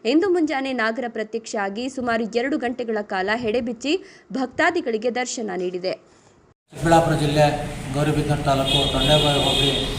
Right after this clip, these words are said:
Speaker 2: ಅಲ್ಕಾಪುರ ಶ್ರೀ ಚನ್ನ ಸೋಮೇಶ್ವರ,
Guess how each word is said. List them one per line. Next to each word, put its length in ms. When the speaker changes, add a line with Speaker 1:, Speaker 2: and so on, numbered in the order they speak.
Speaker 2:
ಅಲ್ಕಾಪುರ 420
ಶ್ರೀ 140
ಚನ್ನ 240
ಸೋಮೇಶ್ವರ, 560